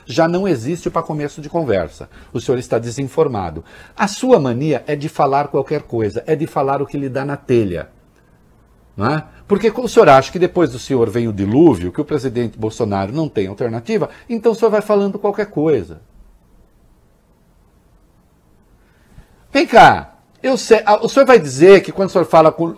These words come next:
do Lula com a mão suja de graxa,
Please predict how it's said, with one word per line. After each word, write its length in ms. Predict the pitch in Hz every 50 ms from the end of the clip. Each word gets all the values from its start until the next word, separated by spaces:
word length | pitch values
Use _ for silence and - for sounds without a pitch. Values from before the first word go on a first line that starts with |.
| 185 147
do 140 | 120 135
Lula 340 | 147 143 143 147 151 143 135
com 100 | - -
a 60 | 127
mão 200 | 120 123 127 127
suja 360 | 120 - - 135 127 110 113 113
de 120 | 98 101
graxa, 960 | 87 87 101 117 123 139 160 175 170 147 117 - - - - - - 82 -